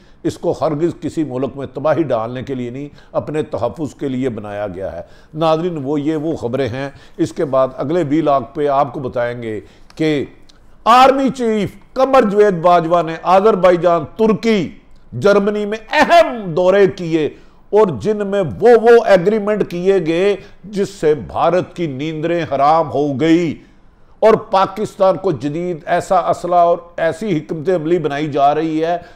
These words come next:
जिससे पाकिस्तान चीन आने वाले वक्त में भारत के लिए डरोना ख्वाब बन जाएगा।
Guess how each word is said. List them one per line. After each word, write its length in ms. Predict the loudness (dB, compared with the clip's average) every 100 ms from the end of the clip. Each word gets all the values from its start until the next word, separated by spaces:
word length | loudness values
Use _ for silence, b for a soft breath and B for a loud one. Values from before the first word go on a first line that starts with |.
| B
जिससे 260 | -6 -2 -2
पाकिस्तान 540 | 0 -2 -2 -6 -4 -6
चीन 360 | -6 -8 -8 -10 -8
आने 280 | -6 -4 -4
वाले 300 | -2 -2 -2
वक्त 400 | -8 -10 -10 -12
में 220 | -16 -16 -16 b b
भारत 440 | 4 6 6 2 0
के 60 | -2
लिए 180 | -2
डरोना 400 | -2 -2 -2 -2
ख्वाब 380 | -4 0 2 2
बन 200 | -2 -4
जाएगा। 420 | -4 -4 -4 -2